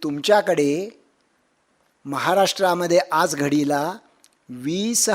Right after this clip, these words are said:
हजार माध्यमिक शाळा आहेत, ऐंशी हजार प्राथमिक शाळा आहेत,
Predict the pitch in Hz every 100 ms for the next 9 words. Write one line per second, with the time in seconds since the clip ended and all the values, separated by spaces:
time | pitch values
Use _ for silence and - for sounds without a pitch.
0 | - 139 131 143 165 180 175 190 220 -
1 | - 143 139 135 151 165 160 170 147 143
2 | 120 - _ _ _ _ _ _ _ _
3 | 143 151 156 - 214 220 143 147 147 165
4 | 180 180 214 - _ - 151 147 160 170
5 | 175 185 165 160 131